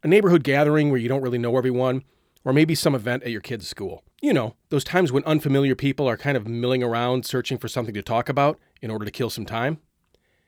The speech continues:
It's the number one most likely question you receive after you complete the introduction of each other's name. You're like, "I'm Joe. Hi, I'm Bob." Then what? What's often the very next question on the list?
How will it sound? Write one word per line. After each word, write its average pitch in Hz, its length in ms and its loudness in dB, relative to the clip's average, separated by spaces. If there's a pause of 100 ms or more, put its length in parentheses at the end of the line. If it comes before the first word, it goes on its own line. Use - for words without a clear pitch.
(240)
It's - 120 -10
the 123 120 -6
number 185 260 0
one 151 300 2
most 143 280 0
likely 165 280 -4
question 147 420 -4
you 127 60 -4
receive 120 440 -6
after 127 260 -8
you 107 120 -10
complete 151 400 -6
the 139 140 -4
introduction 113 500 -4
of 107 80 -6
each 104 140 -8
other's 101 260 -8
name. 92 300 -10 (920)
You're 104 80 -8
like, - 160 -14
"I'm 123 220 -6
Joe. 101 260 -6 (140)
Hi, 117 260 -4
I'm 120 140 -4
Bob." 95 300 -4 (420)
Then 107 260 -6
what? - 240 -16 (680)
What's 180 180 -2
often 190 240 2
the 143 80 0
very 120 280 -2
next 113 220 -4
question 107 320 -8
on 98 80 -8
the 92 80 -10
list? - 380 -14